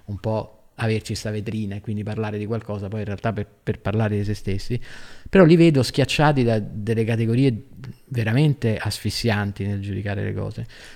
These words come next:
cosa che invece in, in, eh, in, nelle nuove generazioni vedo molto meno, proprio giovanissimi, penso ad adolescenti, e vedo, cioè, p-, p-, quasi fossero dei mutanti per certi versi, cioè dei mutanti proprio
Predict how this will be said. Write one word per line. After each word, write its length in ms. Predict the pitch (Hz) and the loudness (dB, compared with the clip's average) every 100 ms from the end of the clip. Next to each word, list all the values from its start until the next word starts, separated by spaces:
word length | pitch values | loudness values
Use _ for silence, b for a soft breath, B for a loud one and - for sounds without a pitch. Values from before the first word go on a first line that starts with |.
| - | 2
cosa 260 | 190 165 | 6 6
che 60 | 135 | 6
invece 320 | 143 165 135 | 4 4 4
in, 440 | 123 107 127 127 123 | 2 2 2 2 0
in, 300 | 127 127 127 | 0 0 0
eh, 420 | 123 123 123 123 113 | 0 -2 -2 -2 -2
in, 360 | 107 117 117 | -4 -4 -2
nelle 200 | 127 127 | -2 0
nuove 260 | 143 170 156 | 2 2 2
generazioni 500 | 131 139 139 - 151 | 0 0 -2 0 2
vedo 200 | 117 117 | 4 4
molto 280 | 151 147 127 | 2 2 2
meno, 480 | 123 104 104 127 - _ - | 4 2 0 -2 -6 _ -4
proprio 220 | 117 117 | 0 0
giovanissimi, 560 | 110 120 135 127 - 113 | 0 2 4 2 2 0
penso 280 | 117 110 117 | 0 0 -2
ad 140 | 110 | -2
adolescenti, 880 | 113 113 110 - 110 101 101 113 123 B B B B B B B - | -2 0 -2 -2 -2 -2 -4 -6 -6 B B B B B B B -2
e 120 | 127 | 0
vedo, 1400 | 123 175 202 151 131 127 127 123 123 123 120 120 117 113 104 | 6 8 8 8 8 6 6 4 4 2 2 2 0 -2 -2
cioè, 180 | - 131 | -2 -2
p-, 140 | 113 | -2
p-, 300 | 107 104 - | -8 -10 -12
quasi 320 | - 151 165 139 | -2 0 2 0
fossero 520 | - 139 127 - 127 | -2 -2 -2 0 2
dei 260 | 127 123 | 2 2
mutanti 640 | 120 117 131 131 104 104 104 | 2 2 2 4 0 -2 -2
per 120 | 104 | -2
certi 300 | 107 101 110 | -4 -4 -4
versi, 380 | 104 101 - 98 | -2 -4 -6 -4
cioè 140 | 117 | 0
dei 100 | 120 | 2
mutanti 420 | 120 151 156 131 | 4 4 4 2
proprio 400 | 131 151 135 120 | 4 4 4 2